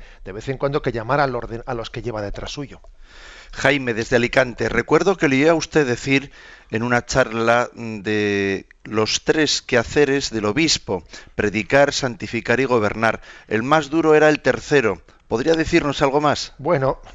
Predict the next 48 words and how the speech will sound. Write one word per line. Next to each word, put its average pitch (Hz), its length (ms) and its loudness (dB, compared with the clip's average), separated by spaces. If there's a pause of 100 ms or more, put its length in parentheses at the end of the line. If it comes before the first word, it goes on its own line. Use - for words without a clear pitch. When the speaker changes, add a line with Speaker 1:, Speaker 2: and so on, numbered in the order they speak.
(160)
Speaker 1:
pues 107 140 -16
es 101 100 -12
que - 80 -10
estamos 135 280 -2
hablando 135 200 -2
de 135 60 2
lo 127 100 2
de 123 60 2
la 120 60 2
Iglesia 127 320 2
Apostólica 160 920 0
y 127 200 -2
es 127 120 0
verdad, 117 340 0
pues, 143 160 -8
que 127 100 -10
los 113 120 -8
obispos 127 440 -8
tienen 143 380 0 (400)
ese - 260 0
cometido 156 800 0
del 127 220 2
gobierno, 120 500 0
¿no? 131 140 -2
Yo, 139 160 -2
mm, 123 180 -10 (400)
me 120 120 -10
imagino 120 340 -4
que 127 80 -8
sería 127 220 2
en 131 80 -2
una 131 180 0
charla, 127 360 0
quiero 127 220 -2
recordar 123 460 -2
lo 123 100 -6
que 117 60 -8
dice 123 220 -6
el 123 60 0
Jaime. 135 380 -2 (1400)
Eh, 123 560 2 (300)
somos, 131 500 -6
tenemos 131 320 -2
como 123 220 -2
tres, 143 240 2
mm, 131 260 -4
eh, 139 180 -2
digamos, 127 460 -6